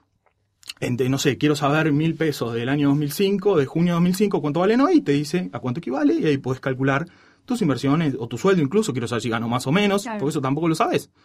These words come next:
Speaker 1: Quiero saber si el alquiler pagaba más o menos hace siete años, etcétera. Otro factor a evaluar en una inversión muy importante es el tipo de cambio,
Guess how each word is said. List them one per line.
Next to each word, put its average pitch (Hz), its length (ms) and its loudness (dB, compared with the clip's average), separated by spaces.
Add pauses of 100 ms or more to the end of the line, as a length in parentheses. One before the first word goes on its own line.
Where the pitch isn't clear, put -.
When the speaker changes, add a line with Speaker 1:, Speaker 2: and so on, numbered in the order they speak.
(480)
Speaker 1:
Quiero 131 200 0
saber 139 300 -2
si 135 180 -2
el 120 220 -4
alquiler 127 440 -2
pagaba 127 300 -4
más 147 240 0
o 131 60 -4
menos 139 300 2
hace 123 160 -8
siete 175 260 0
años, 220 400 -2 (160)
etcétera. - 500 -12 (1040)
Otro 285 220 4
factor 214 360 2 (340)
a 156 80 0
evaluar 147 260 4
en 160 80 0
una 156 80 0
inversión 185 460 0
muy 175 120 4
importante 185 480 0
es - 120 -4
el 139 100 0
tipo 127 180 -4
de 123 60 -4
cambio, 135 420 0